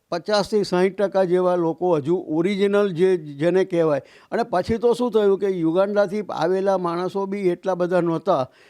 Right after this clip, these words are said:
કે જેથી આખી સોસાયટીમાં બધે થઈ શકે. એટલા માટે આ લોકોએ પછી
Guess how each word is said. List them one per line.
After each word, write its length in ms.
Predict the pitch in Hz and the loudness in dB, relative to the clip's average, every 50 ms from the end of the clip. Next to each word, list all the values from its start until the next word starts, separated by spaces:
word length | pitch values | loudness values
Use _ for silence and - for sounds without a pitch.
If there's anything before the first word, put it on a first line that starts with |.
| _ _ - | _ _ -2
કે 100 | 196 185 | -2 2
જેથી 320 | 165 180 175 - 214 202 | 2 2 0 2 0 0
આખી 320 | 175 135 135 - - 196 175 | 0 0 0 0 -2 -2 0
સોસાયટીમાં 680 | - 190 175 143 190 185 180 151 180 175 175 180 170 | 0 -2 -2 0 0 0 0 0 -2 -2 -2 -2 -2
બધે 260 | 165 156 147 160 175 170 | -2 -4 -2 -2 -2 -4
થઈ 260 | - - 165 160 160 | -2 -2 -2 -2 -2
શકે. 400 | 135 165 143 131 - 123 135 - _ _ _ - - _ _ - | -2 -4 -6 -6 -6 -10 -12 -12 _ _ _ -20 -20 _ _ -6
એટલા 300 | 160 175 170 226 247 254 | -6 -4 -2 0 -2 0
માટે 340 | 233 220 220 190 208 208 202 | 0 -2 -4 -4 -4 -6 -6
આ 180 | - 190 180 196 | -4 -2 -2 -2
લોકોએ 400 | 202 202 190 196 202 202 202 190 | -2 -2 -4 -4 -4 -2 -2 -4
પછી 460 | 196 202 175 151 190 202 214 220 | -4 -6 -6 -4 -4 -4 -4 -6